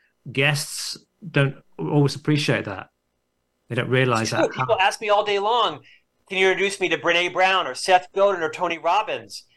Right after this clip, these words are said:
Speaker 2: And I'm thinking yes, but I say no, depending upon,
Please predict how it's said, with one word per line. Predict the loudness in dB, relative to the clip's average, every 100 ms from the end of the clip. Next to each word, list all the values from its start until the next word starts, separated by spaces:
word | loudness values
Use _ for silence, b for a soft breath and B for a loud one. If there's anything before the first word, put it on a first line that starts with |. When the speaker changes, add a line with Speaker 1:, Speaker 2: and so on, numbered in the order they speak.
| b
Speaker 2:
And | 0 0
I'm | -2
thinking | 0 0 2 -2 -4
yes, | -2 0 0 0 -2
but | 0
I | 0
say | -2 -2 0 0
no, | 0 2 2 2 -4 -12 _ _ _ _ _ _ _ _ _ _ _ _ _ _ _ _ -8
depending | -6 -2 0 2
upon, | 0 2 2 2 0